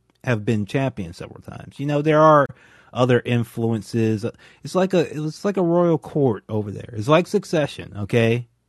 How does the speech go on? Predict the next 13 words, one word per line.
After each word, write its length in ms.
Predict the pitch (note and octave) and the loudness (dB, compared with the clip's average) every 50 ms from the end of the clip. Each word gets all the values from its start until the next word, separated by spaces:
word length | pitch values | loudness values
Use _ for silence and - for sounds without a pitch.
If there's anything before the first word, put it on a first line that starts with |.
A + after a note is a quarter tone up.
| _ _ - | _ _ -4
Not 200 | D#3 E3+ - - | -4 -4 -4 -4
everybody 500 | C#3+ D#3 D#3+ D#3+ D#3 C#3 C#3+ C3+ B2+ B2 | -4 -4 -2 -2 0 0 0 0 0 0
has 220 | A#2+ B2 A#2 G#2 | 0 0 0 0
absolute 520 | B2 A#2 A2+ G#2+ - - G#2+ G#2 G#2 G2+ - | -2 -4 -4 -4 -4 -6 -6 -6 -8 -8 -6
power, 440 | - D#3 D3 C3 A2+ G#2+ G#2 G2 - _ _ _ _ _ _ _ | -2 0 2 2 2 0 -2 -4 -8 _ _ _ _ _ _ _
but 380 | A#2+ A2+ G#2+ C3 C3 A#2+ - - | -10 0 2 4 4 4 2 -6
Kevin 520 | - - E3+ E3 D#3 D3 D3+ C3+ B2+ A#2+ | -10 -2 -2 0 0 2 0 0 0 2
Dunn 580 | A#2 B2+ A#2+ B2 B2 B2 A#2+ A#2+ A2+ A2 G#2+ - _ _ _ _ - | 4 4 4 4 4 2 2 0 -2 -4 -6 -8 _ _ _ _ -2
compared 680 | - C3+ B2 A2+ - - - C#3 C#3 C3 B2+ A#2 G2 - | 0 0 0 0 -2 -4 -4 -2 0 0 -2 -2 -4 -8
to 180 | - B2+ A#2 | -8 -8 -6
the 240 | G#2+ A#2 A2+ A#2+ - | -4 -4 -4 -4 -4
average 600 | G2+ G#2+ A#2 C#3 D3+ D3 C3 A#2 A2 G#2+ F#2+ - | -4 -2 0 0 0 0 -2 -2 -2 -4 -4 -6
wrestler, 560 | G#2+ G#2 G2+ F#2+ - - F2+ F2+ E2 - - | -8 -6 -6 -6 -10 -12 -18 -18 -18 -20 -20